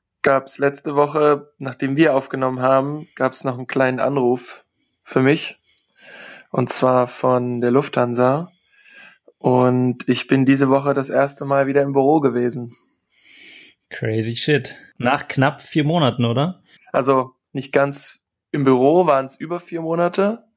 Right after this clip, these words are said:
Speaker 1: weil wir ja schon vorher ins Homeoffice gegangen sind.
Speaker 2: Ja, stimmt.
Speaker 1: Aber Kurzarbeit waren's jetzt knappe vier Monate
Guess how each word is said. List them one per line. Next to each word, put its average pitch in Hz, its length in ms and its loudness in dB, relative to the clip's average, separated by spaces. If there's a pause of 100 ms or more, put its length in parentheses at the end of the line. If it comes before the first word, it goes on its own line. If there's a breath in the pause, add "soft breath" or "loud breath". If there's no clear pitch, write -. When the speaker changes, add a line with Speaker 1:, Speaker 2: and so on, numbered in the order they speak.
(160)
Speaker 1:
weil 123 140 0
wir 127 60 4
ja 123 100 4
schon 123 160 -4
vorher 127 300 -2
ins 123 180 -8
Homeoffice 143 460 -2
gegangen 151 360 2
sind. 175 420 -4
Speaker 2:
Ja, 123 240 -2
stimmt. - 360 -14 (800 loud breath)
Speaker 1:
Aber 127 260 0
Kurzarbeit 139 560 0
waren's 131 240 0
jetzt - 160 -10
knappe 135 300 -4
vier 131 220 -6
Monate 135 640 -2